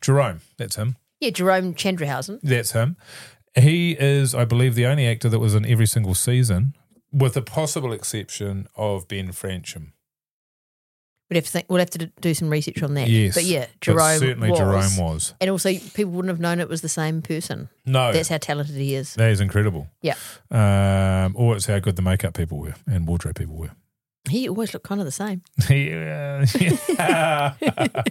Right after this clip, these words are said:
Speaker 1: Yeah.
Speaker 2: So he was
Speaker 1: Um,
Speaker 2: the, he was the party host,
Speaker 1: he
Speaker 2: like
Speaker 1: was.
Speaker 2: the, the welcomer,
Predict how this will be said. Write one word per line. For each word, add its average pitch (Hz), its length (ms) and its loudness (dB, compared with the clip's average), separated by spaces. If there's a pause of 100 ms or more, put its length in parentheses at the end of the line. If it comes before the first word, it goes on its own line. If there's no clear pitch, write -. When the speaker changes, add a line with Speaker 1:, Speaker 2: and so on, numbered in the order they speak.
(640)
Speaker 1:
Yeah. 120 300 2 (240)
Speaker 2:
So 220 120 4
he 220 100 6
was 214 200 2
Speaker 1:
Um, 208 40 -6
Speaker 2:
the, 214 80 -2
he 226 120 0
was 208 180 0
the 202 100 -6
party 180 320 0
host, 156 560 -4
Speaker 1:
he 120 80 4
Speaker 2:
like 107 140 6
Speaker 1:
was. 98 340 0
Speaker 2:
the, - 60 -14
the 160 80 0
welcomer, 160 500 -2